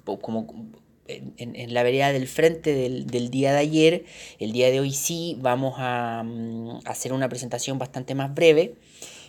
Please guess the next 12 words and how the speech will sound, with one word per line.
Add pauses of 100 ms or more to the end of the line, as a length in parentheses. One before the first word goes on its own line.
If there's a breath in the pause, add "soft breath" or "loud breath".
(140 loud breath)
pero
continuando
en
la
lógica
de
las
semanas
y
las
sesiones
anteriores,